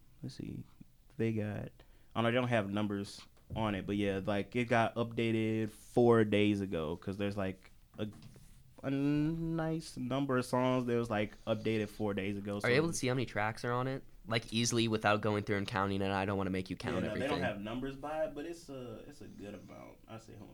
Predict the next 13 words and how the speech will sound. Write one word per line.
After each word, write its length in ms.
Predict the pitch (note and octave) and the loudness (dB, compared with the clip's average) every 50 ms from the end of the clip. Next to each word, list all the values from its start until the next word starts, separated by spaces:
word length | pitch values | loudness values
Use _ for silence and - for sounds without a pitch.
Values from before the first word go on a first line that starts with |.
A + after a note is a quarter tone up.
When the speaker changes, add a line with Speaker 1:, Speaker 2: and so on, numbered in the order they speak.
| - - | -18 -16
Speaker 1:
on, 40 | G#2+ | -16
one, 320 | G#2+ A2+ A2+ A#2 A2+ A#2 A2+ - | -14 -12 -12 -12 -14 -14 -16 -18
two, 120 | - - | -16 -4
Speaker 2:
Like, 160 | - G#2 G2 G2 | -2 -2 2 2
over 220 | G#2 A2 A2+ A2 | 2 2 2 2
thirty? 340 | G#2+ G#2 G2+ G#2+ A2+ B2+ C3+ | 0 0 0 0 -2 -2 -6
Speaker 1:
three, 140 | C#3+ - - - - - - - - _ _ _ _ _ _ _ _ | -6 -10 -18 -20 -20 -20 -20 -20 -20 _ _ _ _ _ _ _ _
four, 80 | - - - - - - - - - - - - | -20 -20 -20 -20 -20 -20 -20 -20 -20 -20 -20 -20
five, 100 | - - - | -20 -20 -20
so, 180 | - - - - | -20 -18 -14 -14
like, 180 | F#2 F2+ F2+ - | -14 -14 -14 -18
six, 840 | - - - A#2+ A#2 A2 A2 - - - - - - - - - - | -20 -18 -14 -12 -12 -12 -12 -14 -20 -20 -20 -20 -20 -20 -20 -18 -14
uh, 180 | G#2+ G#2+ F#2+ - | -14 -12 -12 -14